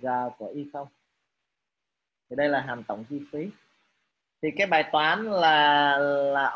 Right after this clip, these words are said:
optimal control ở đây á, nghĩa là bài toán, à, điều khiển tối ưu á, thì nó đơn giản, nó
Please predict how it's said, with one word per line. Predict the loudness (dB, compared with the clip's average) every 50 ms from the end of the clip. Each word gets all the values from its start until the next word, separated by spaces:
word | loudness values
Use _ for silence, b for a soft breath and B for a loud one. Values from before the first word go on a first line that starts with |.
| 0
optimal | 0 0 -2 -4 -4 -4 -4 -4
control | -4 -6 -8 -8 -6 -2 0 2 4 4 4 4
ở | 2
đây | 2 2 2 4 2
á, | 0 -2 -4 -10 -18 _ _ _ _ _ _ _ _ _ _ _ _ _ _ _ _ _ _ -12
nghĩa | -8 -4
là | -2 0 0 0
bài | 0 -2 -2 -2
toán, | -2 0 2 2 2 0 -2
à, | -2 -2 -2
điều | -2 -4 -8 -8
khiển | -8 -12 -10
tối | -6 -4 0
ưu | 2 2 2 2 0
á, | -2 -4 -8 _ _ _ _ _ _ _ _ _ _ _ _ _ _ _ _ _ _ _ _ _ _ _ _ -12
thì | -10 -4
nó | -4 0 4
đơn | 4 4 4 4
giản, | 2 2 2 2 0 -2
nó | -4